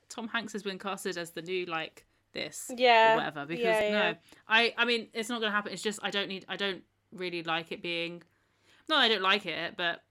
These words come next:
Speaker 1: uh, I just quite en-, I enjoy watching refer-, like, new actors on screen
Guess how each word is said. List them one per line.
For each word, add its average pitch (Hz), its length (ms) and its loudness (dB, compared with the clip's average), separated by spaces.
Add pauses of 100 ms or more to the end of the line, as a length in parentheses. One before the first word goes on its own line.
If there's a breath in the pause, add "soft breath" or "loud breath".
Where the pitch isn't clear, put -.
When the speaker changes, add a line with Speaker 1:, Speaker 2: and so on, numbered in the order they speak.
(920)
Speaker 1:
uh, 185 380 2 (320)
I 190 80 -12
just 180 300 -14 (500)
quite 180 260 2
en-, 143 240 -10
I 185 80 0
enjoy 185 460 -2
watching 175 500 -6 (180)
refer-, 170 340 -8
like, 165 200 -8
new 165 300 -2
actors 165 420 -6
on 156 140 -8
screen 160 560 -10